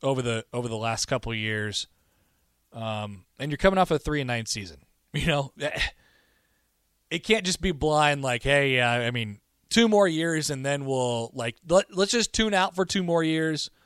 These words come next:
We'll check back in, and we'll evaluate what's happened in the two years after. No, you can't say that, right? So it's a, it, it, and this is the game, right? Coaches know this. It's constant evaluation. It is all the time.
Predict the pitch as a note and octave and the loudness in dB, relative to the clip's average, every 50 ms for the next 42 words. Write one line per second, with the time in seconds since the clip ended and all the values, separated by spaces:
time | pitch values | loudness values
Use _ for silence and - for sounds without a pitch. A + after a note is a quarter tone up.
0 | _ _ - C3 C#3 - - G3 F#3+ - - F#3 F3+ - - E3+ D#3 D3 D3+ D3 | _ _ -6 -4 -2 2 2 2 2 4 4 2 2 2 0 -2 -2 -2 -2 -4
1 | D3 D3+ D3 - _ _ _ _ _ _ _ _ _ - C3 C#3 C#3+ C#3 C#3 C3+ | -6 -8 -10 -12 _ _ _ _ _ _ _ _ _ -8 -4 -2 -2 0 0 0
2 | C3 C3 B2+ B2+ B2+ B2 A2+ - _ _ _ _ _ _ C3+ C#3 D3+ D#3 D3+ C#3 | 0 -2 -2 -2 -4 -4 -6 -6 _ _ _ _ _ _ -2 2 4 4 4 4
3 | B2+ C#3+ C#3 C3+ C3+ C#3 C3 B2+ B2+ B2+ B2 A#2 C3 B2+ - C3+ A#2+ A#2 - C3 | 4 4 4 4 4 2 0 0 0 -2 -2 -2 -4 -2 0 0 0 0 0 -2
4 | B2 A#2 A2+ A2 - - A#2+ G#2+ G#2+ G#2 G#2 G#2 G#2 - - F#3+ A3+ G#3+ G#3+ G3 | -4 -4 -6 -6 -6 -6 -6 -4 -6 -6 -6 -8 -10 -8 -6 -4 -2 -2 -2 0
5 | - B3+ G#3+ - - E3 B2+ G2+ - - - _ _ _ _ _ _ _ _ _ | 0 0 0 0 0 -2 -2 -4 -6 -14 -20 _ _ _ _ _ _ _ _ _
6 | _ _ _ _ _ _ _ _ _ _ _ _ _ _ _ _ _ _ _ _ | _ _ _ _ _ _ _ _ _ _ _ _ _ _ _ _ _ _ _ _
7 | - C3+ C#3 C3+ - - _ _ _ _ _ _ _ _ _ _ _ _ - - | -6 -4 -4 -4 -4 -8 _ _ _ _ _ _ _ _ _ _ _ _ -2 -2
8 | D#4 D#4+ - - - - - - - - - _ - G#3+ G3 G3+ G3+ - A#3+ A#3+ | 0 0 0 -2 -4 -4 -6 -6 -6 -6 -6 _ -20 -16 -14 -14 -8 -4 -4 -2
9 | A3+ - G#3+ G#3 G#3 - _ F#3+ F#3+ A3+ - - A#3 G3+ A3+ G3+ G#3+ B3+ C#4+ G#3+ | 0 0 0 -2 -2 -4 _ 0 0 2 2 0 -2 -2 -4 -2 0 0 0 0
10 | C3+ G#2 - _ _ - C3+ D#3+ G3+ G#3+ - _ _ - - G3 G3 G3 - F#3+ | -2 -6 -12 _ _ 0 2 4 4 4 2 _ _ -4 0 0 0 0 0 -2
11 | F3 F#3+ A3+ A#3+ F3 B2 G2 F#2 - - - _ - F3 F3+ - - - - G3+ | -4 -2 -2 -2 -2 -2 -4 -6 -6 -6 -6 _ -4 -4 -4 -4 -6 -4 -2 0
12 | F#3+ F#3+ F#3+ - G3+ F#3+ F#3 F3 F3+ F3+ F3+ F3 F3 F3+ F3 E3 - - G2 - | 0 0 0 -2 -6 -4 -2 0 2 2 2 2 0 0 -2 -2 -4 -8 -12 -14
13 | _ - C#3+ E3+ E3+ D3 C3+ C#3 C3 D3+ E3 E3 D#3 - - D#3+ D#3 C3+ G2+ F#2 | _ -4 -2 0 0 0 0 0 0 0 -2 -2 -4 -4 -4 -2 -2 -4 -6 -10